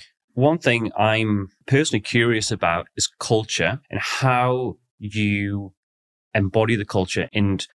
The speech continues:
make that prevail across your teams or, or influence the, the behaviors of people,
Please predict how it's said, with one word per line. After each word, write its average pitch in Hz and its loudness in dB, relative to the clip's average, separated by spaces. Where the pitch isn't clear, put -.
make 131 4
that 101 2
prevail 101 2
across 92 -2
your 95 0
teams 98 0
or, 98 4
or 95 2
influence 98 2
the, 92 2
the 85 -8
behaviors 95 2
of 85 -10
people, 123 0